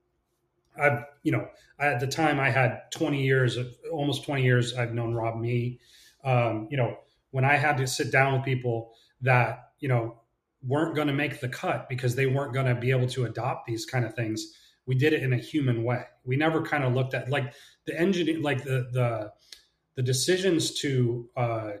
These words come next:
take on or move a technique through or take a practice through or anything like that. What we saw is that teams that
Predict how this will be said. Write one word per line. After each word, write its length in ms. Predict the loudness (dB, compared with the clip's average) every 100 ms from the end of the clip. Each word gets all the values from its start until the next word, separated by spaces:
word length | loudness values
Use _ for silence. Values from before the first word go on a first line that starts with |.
| -2
take 260 | -2 0
on 280 | 0 0 0
or 120 | 0
move 320 | 2 2 4
a 40 | 2
technique 560 | -2 -8 -4 -2 -2
through 440 | -4 -2 0 2 0
or 140 | -6 -6
take 220 | -4 -4
a 40 |
practice 500 | -2 0 0 0 -8
through 180 | -4 -2
or 120 | -2
anything 160 | -2 -2
like 140 | -2
that. 200 | -4 -6 -10 _ _ _ _
What 200 | -2 0
we 100 | 0
saw 360 | 0 2 2 2
is 100 | 2
that 160 | -2 -4
teams 360 | 4 4 4
that 360 | 2 -4 -6 -16